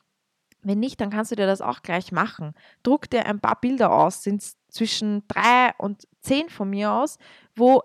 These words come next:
extrem flexible Leute sind. Alles, was du jemals erreichen willst, komplett flexibel.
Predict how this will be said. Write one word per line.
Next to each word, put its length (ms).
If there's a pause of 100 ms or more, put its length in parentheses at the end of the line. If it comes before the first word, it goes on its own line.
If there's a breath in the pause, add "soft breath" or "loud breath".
extrem 720
flexible 640
Leute 320
sind. 280
Alles, 320
was 100
du 100
jemals 640
erreichen 500
willst, 400
komplett 460
flexibel. 960